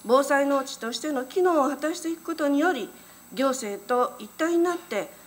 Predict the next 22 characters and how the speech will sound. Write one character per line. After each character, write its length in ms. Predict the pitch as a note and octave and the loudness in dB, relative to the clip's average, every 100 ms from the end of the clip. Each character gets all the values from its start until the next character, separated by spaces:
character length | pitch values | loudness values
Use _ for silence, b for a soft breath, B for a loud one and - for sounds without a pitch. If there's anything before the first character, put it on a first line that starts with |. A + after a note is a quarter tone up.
| B - | B 4
農 180 | D4 C#4+ | 6 6
地 160 | C#4 | 2
を 140 | A3 A3+ | -4 0
守 320 | B3 D4+ D#4 | 2 2 0
る 20 | |
こ 140 | D#4 | -4
と 140 | D4+ A#3+ | -4 0
が 240 | A3+ - F3 | 0 0 -4
で 120 | B3 | -6
き 160 | B3 F4+ | -2 2
る 100 | E4+ | 4
の 160 | D#4 | 4
で 100 | D#4 | 2
は 140 | D#4+ D4 | 0 0
な 160 | D4+ | 0
い 80 | D4+ | -2
か 140 | F#4+ | -4
と 120 | F#4 C4 | -4 -4
考 240 | A3+ G#3 G3 | -4 -4 -4
え 100 | F3 | -4
ま 120 | E3+ | -6
す。 180 | - | -8